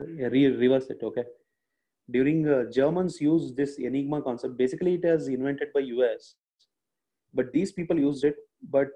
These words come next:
uh, um, so, you know, that's how the British came to know about the German attack. They, somehow they decoded this mission,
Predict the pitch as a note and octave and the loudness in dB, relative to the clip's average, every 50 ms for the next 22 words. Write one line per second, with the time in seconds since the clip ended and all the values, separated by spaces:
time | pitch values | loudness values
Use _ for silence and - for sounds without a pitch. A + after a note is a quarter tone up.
0 | - B2+ A#2+ - - _ _ - B2 B2 A#2+ A2+ A2+ A#2 B2 D3 E3+ _ _ _ | -8 -8 -8 -8 -12 _ _ -12 -10 -8 -8 -8 -10 -12 -14 -18 -20 _ _ _
1 | _ _ - - - - - - - C3+ B2 A2+ B2 C3 D3 D#3+ D#3+ C#3+ C3 A#2+ | _ _ -20 -20 -20 -20 -8 -2 -2 -2 -2 -2 -2 -2 -2 -2 -2 -2 -4 -2
2 | A#2 A#2 C3 C#3 - G3+ G3 F#3 E3+ D3+ C3+ B2+ A#2+ A2+ A2 B2 C3 E3+ F#3+ F#3+ | 0 0 0 2 4 2 4 4 4 2 0 -2 -4 -6 -6 -6 -6 -6 -6 -8
3 | - - - D#3 D3+ D#3+ D#3+ D#3 D#3 D#3 D#3 D#3 D#3 D3+ D3 C#3+ C#3 C#3+ C3+ - | -8 -10 -6 -6 -4 -4 -4 -6 -6 -6 -6 -4 -4 -2 -2 0 0 -2 0 0
4 | B2 A2+ B2 C#3 C#3 C3 A#2+ - C3 B2 - _ _ _ _ _ _ _ _ _ | -2 -2 -2 -4 -6 -6 -4 -6 -6 -8 -10 _ _ _ _ _ _ _ _ _
5 | _ _ _ _ _ _ _ _ - B2 C3 C3 B2+ B2+ - C#3+ C#3 D#3 E3+ E3 | _ _ _ _ _ _ _ _ -6 0 2 2 2 2 0 0 2 2 2 2
6 | C#3+ C3 B2+ B2+ C3 - - D3+ D3 D3 C#3+ C#3 C#3 C3+ - - C3 B2 - _ | 2 2 2 2 0 2 2 2 2 2 0 0 -4 -8 -6 -6 -10 -10 -10 _
7 | _ _ _ _ _ - D3 D#3 D3+ | _ _ _ _ _ -10 -10 -10 -10